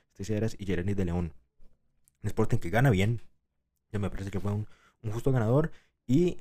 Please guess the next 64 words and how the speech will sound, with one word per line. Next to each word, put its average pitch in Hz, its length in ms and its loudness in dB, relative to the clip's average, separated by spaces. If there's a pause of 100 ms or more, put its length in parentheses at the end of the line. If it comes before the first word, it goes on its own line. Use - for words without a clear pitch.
este, 101 320 -2
vence 117 240 2
dos 143 100 6
por 143 100 2
cero 135 140 4
a 117 40 4
la 104 60 2
Alajuelense, 123 280 2
que - 100 -2
le 101 100 0
quita - 200 2
el 156 60 4
invicto 175 460 4 (120)
y 175 80 -6
le 92 60 -4
ocasiona, 117 380 -2 (200)
evidentemente, 95 420 -2
al, - 320 -6
al, - 260 -18
al 78 120 -12
perder 82 160 -6
el 95 100 0
invicto, 101 280 0
la, 90 100 -2
la 85 160 -4
primera 92 280 -4
derrota 95 200 -4
del 92 80 -4
dos 85 80 -6
mil 85 100 -6
veintidós. 82 460 -10 (880)
Y - 80 0
bien 107 160 2
por 135 100 4
Sporting, 135 380 2
bien 87 140 -4
por 117 120 -2
Sporting 131 360 0
que 127 260 0 (340)
se - 60 -8
ubica 101 180 0
ya 113 100 4
en 120 60 4
ese 117 120 0
segundo 127 260 2
lugar, 139 380 4 (140)
este, 87 320 -8 (260)
por 95 120 -4
gol 98 140 0
diferencia, 131 520 2
está - 160 -6
por - 120 -2
encima 117 160 -2
de 131 80 2
la 135 60 2
Alajuelense, 135 280 0
pero 120 160 0
como 92 140 -6
decimos, 90 320 -14
apenas 90 280 -12
es 101 60 -4
la 98 80 -2
segunda 104 240 -2
jornada 117 460 2